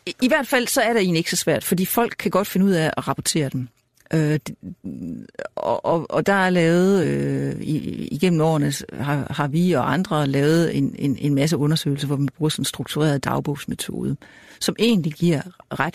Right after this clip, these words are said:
valide resultater fra, øh, også f-, f-, fra f-, den, altså fra forskellige grupper, ikke? Altså, det er ikke bare, øh, altså, vi kan replikere hinanden, om jeg så må sige. Men sen-, øh, siden da,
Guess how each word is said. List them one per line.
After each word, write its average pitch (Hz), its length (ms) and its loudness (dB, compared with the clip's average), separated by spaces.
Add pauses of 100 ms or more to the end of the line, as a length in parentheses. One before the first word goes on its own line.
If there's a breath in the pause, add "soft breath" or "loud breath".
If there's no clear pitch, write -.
valide 147 540 -2
resultater 135 600 -4 (640 loud breath)
fra, 139 340 -2 (180)
øh, 143 360 0 (360)
også 151 240 0
f-, - 160 -10 (100)
f-, - 100 -12 (180)
fra - 280 -4
f-, - 300 -12
den, 151 300 2 (140)
altså 131 280 -2
fra - 160 -2
forskellige 175 360 0
grupper, 147 360 -2
ikke? 147 140 -4
Altså, 156 140 -4
det 165 80 2
er 160 40 4
ikke - 160 -2
bare, 160 400 2
øh, 143 240 0
altså, 143 160 -2
vi 180 60 2
kan 175 120 2
replikere 170 420 0
hinanden, 143 440 -2
om 147 100 -2
jeg 143 80 -4
så 147 100 -4
må - 120 -6
sige. 151 260 -6 (480 loud breath)
Men 196 200 4
sen-, 269 420 4 (120)
øh, 147 320 2
siden 277 340 4
da, 165 260 0